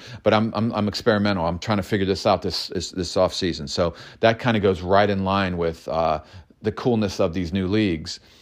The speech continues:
And, um, and I'm really glad now. I didn't expect to watch the U S F L last year. I just fell into it by accident. I don't know why I, I did, but I ended up glad that I did.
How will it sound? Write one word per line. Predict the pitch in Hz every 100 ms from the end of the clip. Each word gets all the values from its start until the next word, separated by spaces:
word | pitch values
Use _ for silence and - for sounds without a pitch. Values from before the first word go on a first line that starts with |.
| - _
And, | 98 98 92 87 85
um, | 85 85 82 80
and | 107
I'm | 107
really | 120 117
glad | 104 107 104
now. | 92 82
I | 92
didn't | 113
expect | 123 - 117 -
to | 95
watch | 98 95
the | 101
U | 90
S | 87
F | 92 95
L | 90
last | 92 78 -
year. | 85
I |
just | 78 90 -
fell | 107 95
into | 90 87
it | 73
by | 80
accident. | 80 76 - 76 71
I | 87
don't | 87
know | 78
why | 85 82 76
I, | 76 80 67
I | 82
did, | 78 104 78 73
but | 80
I | 82
ended | 92 85
up | - _
glad | 95 90
that | 85
I | 82
did. | 78 98